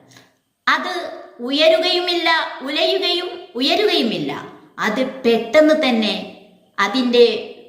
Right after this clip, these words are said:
വേരടക്കം നശിച്ചു പോകും. അതുകൊണ്ട് അല്ലാഹു ലാ ഇലാഹ ഇല്ലല്ലാ എന്ന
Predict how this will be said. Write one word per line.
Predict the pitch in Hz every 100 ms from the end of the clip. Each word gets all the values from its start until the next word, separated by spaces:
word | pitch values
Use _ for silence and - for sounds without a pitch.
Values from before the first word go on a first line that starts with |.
| 190
വേരടക്കം | 175 196 220 247 285 277 247 269 254 254 233 - -
നശിച്ചു | 196 196 185 247 -
പോകും. | 220 170 143 - - - _ _ _ _ _ _ _ _ -
അതുകൊണ്ട് | 240 302 302 302 302 311 311 - - - - _ _ _ _ _ _ _ - _ _ -
അല്ലാഹു | 220 269 311 320 294 294 247 -
ലാ | 233 240 269 330 - 339
ഇലാഹ | 330 330 320 311
ഇല്ലല്ലാ | 294 294 320 320 311 302
എന്ന | 285 277 262 226 180